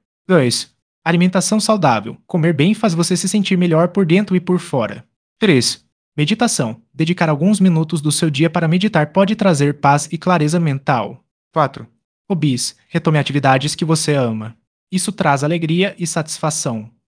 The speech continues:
Como o autocuidado pode ajudar na transformação emocional, o autocuidado não é apenas sobre o físico, ele também toca o emocional. Quando você se dedica a cuidar de si mesmo, você começa a transformar suas emoções.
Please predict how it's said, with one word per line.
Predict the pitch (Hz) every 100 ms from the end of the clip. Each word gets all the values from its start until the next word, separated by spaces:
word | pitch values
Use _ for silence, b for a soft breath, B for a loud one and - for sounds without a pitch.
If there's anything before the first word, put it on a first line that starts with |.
| _
Como | 202 208
o |
autocuidado | 190 190 190 175 143 147
pode | 143 170 170
ajudar | 180 202 165 175
na | 175
transformação | 185 196 196 190 180 - 185 202
emocional, | 208 196 196 156 170
o |
autocuidado | 160 185 202 143 127 143
não | 156 196 185
é |
apenas | 180 180 175 175 175
sobre | - 180
o | 202
físico, | - 117 113 110 123 _ -
ele | 156
também | 156 196 180
toca | 196 165 143 151
o | 165
emocional. | 196 196 160 147 113 101 - _ _ _
Quando | 143 175
você | 190 202
se | 202
dedica | 170 156 175 185
a |
cuidar | 190 160 156
de | 156 165
si | - 185
mesmo, | 147 151 139 123 -
você | 147 190
começa | 185 180 170 160
a |
transformar | 180 185 196 175 170
suas | 170 175 170
emoções. | 175 190 185 170 113 101 -